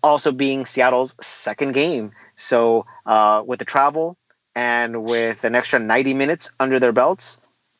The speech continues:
hard for me not to take Philly. I, but like David, I don't know. I, I just couldn't pull the trigger on anything higher. Um, it should have been more along the lines of a three,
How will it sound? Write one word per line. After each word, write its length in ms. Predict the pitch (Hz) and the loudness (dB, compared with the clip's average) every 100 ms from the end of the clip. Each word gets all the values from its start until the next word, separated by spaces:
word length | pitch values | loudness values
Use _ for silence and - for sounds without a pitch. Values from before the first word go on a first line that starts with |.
| - | -12
hard 200 | - 110 | -6 -4
for 100 | 131 | -4
me 100 | 127 | -2
not 180 | 113 113 | -2 -2
to 60 | - | -4
take 200 | 127 - | -4 0
Philly. 320 | 127 120 113 - - - - | 2 2 -2 -10 -20 -20 -4
I, 540 | - 131 131 131 131 139 | 0 4 4 2 0 -4
but 100 | - | -8
like 160 | 131 120 | -8 -4
David, 240 | 143 135 | -4 -2
I 100 | 117 | -4
don't 120 | 120 131 | -6 -6
know. 140 | 123 | -6
I, 220 | 101 110 | -4 -4
I 60 | - | -6
just 180 | - - | -4 -2
couldn't 160 | 190 | 0
pull 100 | 190 | 0
the 60 | 185 | 0
trigger 340 | 190 180 131 | 0 2 2
on 180 | 110 131 | 2 0
anything 300 | 131 131 131 | -2 -4 -4
higher. 360 | 127 131 110 - _ _ _ | 0 0 0 -4 _ _ _
Um, 240 | 120 117 120 | 0 0 0
it 60 | |
should 120 | - 170 | -2 0
have 80 | |
been 120 | 151 147 | 0 2
more 440 | 147 147 143 147 | 2 4 2 2
along 320 | 139 131 131 | 0 2 0
the 80 | 123 | 0
lines 260 | 123 131 131 | -2 -2 -4
of 80 | |
a 60 | 107 | -6
three, 440 | 131 151 160 160 | -4 -2 0 -4